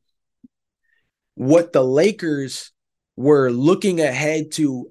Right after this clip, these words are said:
after LeBron James broke Kareem's record was a team that lacked depth,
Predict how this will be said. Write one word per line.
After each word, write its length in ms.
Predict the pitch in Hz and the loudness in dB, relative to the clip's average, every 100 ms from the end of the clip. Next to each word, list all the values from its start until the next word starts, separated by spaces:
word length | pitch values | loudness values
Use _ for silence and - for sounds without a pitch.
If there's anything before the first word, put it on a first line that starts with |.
| _ | _
after 500 | - 160 160 156 147 | -6 -4 -4 -4 -4
LeBron 440 | 131 131 131 143 139 | -4 -6 -4 -4 -6
James 280 | 127 131 110 | -8 -10 -10
broke 340 | 104 139 131 | -6 -6 -6
Kareem's 420 | 131 123 127 110 | -10 -6 -6 -6
record 400 | 120 127 - 104 | -4 -6 -6 -8
was 460 | 107 117 113 107 - _ _ _ _ _ | -6 -6 -6 -6 -10 _ _ _ _ _
a 80 | 160 | -2
team 540 | 151 - 240 247 233 202 | -2 0 0 0 0 2
that 280 | 160 123 - _ _ - | 2 0 -6 _ _ -8
lacked 560 | 120 156 196 202 139 | -4 -2 -2 -4 -4
depth, 420 | 135 156 156 156 | 0 0 -2 -6